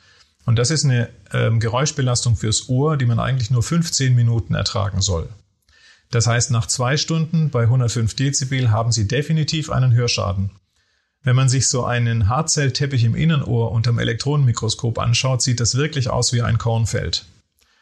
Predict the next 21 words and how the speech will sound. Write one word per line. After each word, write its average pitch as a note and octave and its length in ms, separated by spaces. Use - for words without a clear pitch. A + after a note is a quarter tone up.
Und A#2+ 180
wenn B2+ 160
Sie B2 100
da D3 460
zwei C3 300
Stunden C#3+ 400
hundertfünf B2+ 500
Dezibel C3+ 460
drüber A#2 260
lassen, D3 480
dann A#2+ 160
ist B2 180
es B2+ 140
wie B2 120
nach B2 120
einem A#2 160
Starkregen, C3 720
da B2 100
ist G#2+ 140
alles A#2 300
platt. - 420